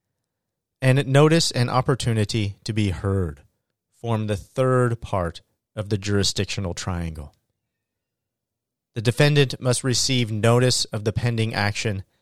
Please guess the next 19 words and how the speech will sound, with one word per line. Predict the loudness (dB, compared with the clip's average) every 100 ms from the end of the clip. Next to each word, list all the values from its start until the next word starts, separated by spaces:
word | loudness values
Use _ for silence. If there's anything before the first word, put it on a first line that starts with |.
| _ _ _ _
and | 0 2
a |
meaningful | 4 4 2 2 0 2
opportunity | 0 0 -2 -2 -2 -2 -4 -6 _
to | -6
be | -2 -2
heard | -2 -2 -4 -10 _ _ _ _ 0
in | 2 4
defense | 2 2 2 0 -4
before | -4 -8 -2 2 2 2
defendant's | -2 -2 -2 -2 -6
property | -6 -6 -6 -8 -8 -10 -14 _
is | -8 -6
taken. | -4 -6 -6 -14 _ _ _ _ _ _ _ _ _ _ _ _ _ _ _ _ _ _ _ _ _ _ _ _ _ _ _ _
Due | 2 2
process | 4 2 2 2 0 0 -4
requires | -2 0 2 2 0 -4
no | -4 0 0
less. | -2 -4 -6 -8